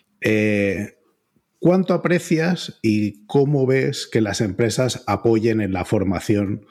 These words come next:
de sus, eh, de sus empleados, de los que trabajan desarrollando software? ¿Hasta cuánto debemos pelear por eso cuando estamos buscando una, un puesto nuevo? ¿Qué es, qué está bien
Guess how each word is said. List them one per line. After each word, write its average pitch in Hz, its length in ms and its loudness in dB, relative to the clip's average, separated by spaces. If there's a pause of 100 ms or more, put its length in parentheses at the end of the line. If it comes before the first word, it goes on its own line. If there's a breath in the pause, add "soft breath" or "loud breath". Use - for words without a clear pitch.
(260 soft breath)
de 85 240 0
sus, 78 920 -6 (200)
eh, 76 500 -4 (200)
de 82 120 -4
sus - 200 -6
empleados, 92 540 -2
de 90 80 -2
los 85 160 -6
que 95 140 -2
trabajan 104 500 -2
desarrollando 85 500 -4
software? - 420 -4 (840 loud breath)
¿Hasta 123 380 0
cuánto 175 760 2
debemos 123 500 0
pelear 117 420 0
por 117 160 0
eso 113 480 0
cuando 107 200 2
estamos 104 360 0
buscando 101 560 0
una, 98 500 0 (100)
un 107 140 -4
puesto - 320 -2
nuevo? 151 480 0 (600 loud breath)
¿Qué 135 420 2
es, 135 240 -2 (600)
qué 156 100 4
está 156 240 2
bien 139 560 0